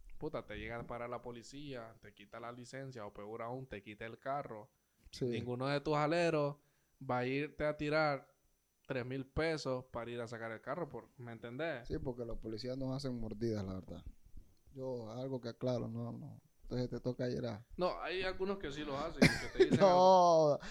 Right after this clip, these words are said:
Speaker 2: sí, afectar a los dolientes, por favor.
Speaker 1: Sí, sí,
Speaker 2: Sí.
Speaker 1: no, pero
Speaker 2: Hay
Speaker 1: es
Speaker 2: unos
Speaker 1: que
Speaker 2: que, sí, hay unos que sí lo hacen, sí.
Speaker 1: Es que
Speaker 2: Es, es, es
Speaker 1: sí.
Speaker 2: real, es real.
Speaker 1: Y te dicen al barro, ¿qué
Speaker 2: Sí.
Speaker 1: pedo?
Speaker 2: Ayúdeme, ayúdame para que te ayude.
Speaker 1: Sí, pero vos a ver de que uno, uno,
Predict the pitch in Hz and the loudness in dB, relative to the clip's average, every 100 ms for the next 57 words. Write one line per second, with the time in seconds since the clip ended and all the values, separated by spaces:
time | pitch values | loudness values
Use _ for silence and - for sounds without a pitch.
0 | - - 160 147 127 127 139 147 139 131 | -14 -10 2 2 4 4 6 6 6 6
1 | 139 147 127 120 120 117 123 - 156 170 | 6 4 -2 -4 -2 0 0 -2 -6 -6
2 | 139 - - 147 220 185 160 165 175 226 | -8 -10 -4 -2 -2 -2 0 6 10 12
3 | 233 208 165 233 247 214 226 202 185 185 | 12 10 8 8 8 6 6 4 4 6
4 | 196 170 135 156 160 - - 196 220 269 | 6 6 2 -2 -6 -8 8 10 10 8
5 | 220 220 247 214 196 208 196 147 - - | 10 12 12 12 12 12 10 8 4 -6
6 | 175 180 185 185 185 196 202 185 190 226 | -6 2 6 6 4 2 2 4 4 4
7 | 311 240 175 147 190 202 151 123 98 - | 6 6 6 2 2 2 2 0 -6 -12
8 | _ _ - 123 135 160 180 139 147 170 | _ _ -2 4 6 6 4 0 2 2
9 | 202 190 165 135 147 165 147 110 - - | 0 -2 -4 -2 4 6 4 2 -8 -10
10 | 131 143 160 160 165 - - - - - | -8 -6 -6 -8 -10 -14 -20 -6 -6 -6
11 | - 160 165 160 147 170 220 220 220 220 | -8 -6 -6 -6 -6 -6 -6 -6 -10 -12
12 | 208 180 143 143 - - - - - - | -14 -14 -14 -16 -14 -12 -12 -14 -20 -20
13 | - - - _ _ _ 147 151 175 180 | -20 -20 -20 _ _ _ -16 -14 -12 -12
14 | 160 156 180 185 175 160 | -12 -12 -14 -14 -14 -16